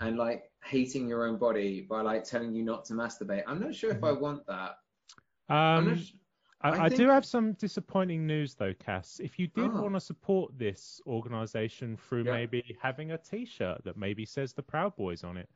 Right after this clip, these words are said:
Speaker 1: Mm-hmm.
Speaker 2: they have been banned for the following vendors' payment processors: Amazon, Chase, N M I, PayPal, Shopify, Square, Stripe,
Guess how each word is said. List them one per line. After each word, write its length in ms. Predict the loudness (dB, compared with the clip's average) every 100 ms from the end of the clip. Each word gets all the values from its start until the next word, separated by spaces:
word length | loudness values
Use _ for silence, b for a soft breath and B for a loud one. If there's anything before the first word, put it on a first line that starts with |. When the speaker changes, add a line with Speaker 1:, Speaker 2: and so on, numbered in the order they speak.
| b _ _ _
Speaker 1:
Mm-hmm. 320 | -10 -6 -4
Speaker 2:
they 160 | 2 4
have 220 | 4 4
been 180 | 2 0
banned 420 | 2 2 4 2 0
for 180 | -2
the 80 | -2
following 520 | -2 0 2 4 2
vendors' 460 | 2 2 2 0 -2
payment 480 | -6 -2 0 0 -4
processors: 800 | -6 -6 -8 -12 -12 -14 -14 -16 _
Amazon, 540 | -2 0 0 0 -4 -6 _
Chase, 680 | -10 -2 0 0 -6 -16 -18 _ _ _ -6
N 140 | -4
M 140 | -2 -2
I, 280 | 0 -2 -4 _ -10
PayPal, 560 | -4 -4 -2 -4 -4 -8 _
Shopify, 760 | -10 -8 -8 -6 0 2 2 -2 _
Square, 540 | -20 -4 2 4 2 0 _ _
Stripe, 520 | -12 -2 2 2 0